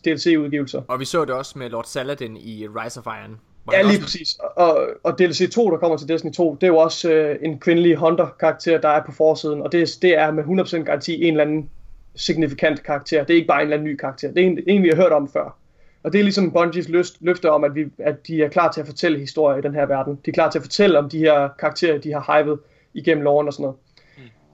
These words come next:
Speaker 1: Øh, den sidste lydbid, der, der taler han bare lidt om, at, øh, om Void generelt. Det er fordi, det er jo, det er jo en intro til, øh, til de her, den her Void subclass mission.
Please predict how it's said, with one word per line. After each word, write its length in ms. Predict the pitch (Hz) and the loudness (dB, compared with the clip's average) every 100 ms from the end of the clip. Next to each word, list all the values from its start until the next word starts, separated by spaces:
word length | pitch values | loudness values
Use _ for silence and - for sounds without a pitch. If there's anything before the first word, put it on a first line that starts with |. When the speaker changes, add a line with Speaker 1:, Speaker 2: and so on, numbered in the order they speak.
| - | 2
Speaker 1:
Øh, 240 | 156 151 | 4 4
den 120 | 175 160 | 2 0
sidste 320 | 262 247 180 | -2 -4 -2
lydbid, 340 | 180 185 160 | 0 2 2
der, 100 | 160 | 2
der 160 | 160 165 | 0 -2
taler 280 | - 175 147 | 0 2 2
han 120 | 143 | 2
bare 180 | 151 151 | 2 4
lidt 120 | 156 | 4
om, 160 | 147 | 2
at, 180 | 143 143 | 0 -2
øh, 280 | 151 143 139 135 | 0 0 -2 -4
om 220 | - 151 | -4 0
Void 240 | 147 147 165 - _ - | 4 4 2 -4 _ -2
generelt. 360 | 151 143 147 - | 0 0 -2 -4
Det 60 | 160 | -6
er 40 | |
fordi, 120 | - | -4
det 100 | 156 | 0
er 40 | 156 | 0
jo, 160 | 151 | 0
det 100 | 139 | -2
er 40 | 156 | 0
jo 80 | 151 | 0
en 60 | |
intro 460 | 151 160 170 151 - _ _ _ - | -2 0 0 0 -4 _ _ _ -6
til, 320 | 160 156 151 | 0 2 4
øh, 280 | 143 139 139 | 2 2 -2
til 140 | 147 | -4
de 60 | 151 | 2
her, 240 | 151 139 | 4 4
den 160 | 139 151 | 0 -2
her 80 | 143 | 2
Void 200 | 147 151 | 4 2
subclass 480 | - 160 156 139 143 | 0 -2 0 -4 -6
mission. 300 | 143 139 | -6 -6